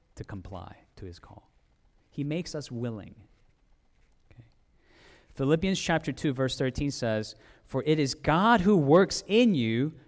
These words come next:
both to will and to work. Will and to work for his good pleasure. Okay? This means God is not violating your will. He's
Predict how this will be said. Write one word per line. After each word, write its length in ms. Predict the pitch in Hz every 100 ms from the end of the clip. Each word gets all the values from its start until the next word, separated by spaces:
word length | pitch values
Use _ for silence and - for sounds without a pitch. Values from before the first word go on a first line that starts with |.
| -
both 800 | 117 180 240 135 104 - - - - _ -
to 140 | - 143
will 520 | 131 147 190 190 202
and 240 | 151 156 156
to 140 | 143
work. 520 | 120 123 98 - - - _ _ _ _ _ _ _ _ _ _ -
Will 640 | 123 156 196 220 240 226 - - -
and 260 | 156 165 170
to 120 | 151
work 520 | 139 127 90 - - _ _ _ _ _ _ _ _ _ _
for 140 | - 123
his 200 | 131 123
good 200 | 120 -
pleasure. 460 | 113 101 - 85 - _ _ _
Okay? 160 | - 110 - -
This 180 | 170 -
means 260 | 220 190 - _ _ _
God 180 | 160 220
is 100 | 208
not 180 | 190 117
violating 720 | 101 110 139 202 139 101 95
your 160 | 92 90
will. 180 | 92
He's 360 | 117 127 123 -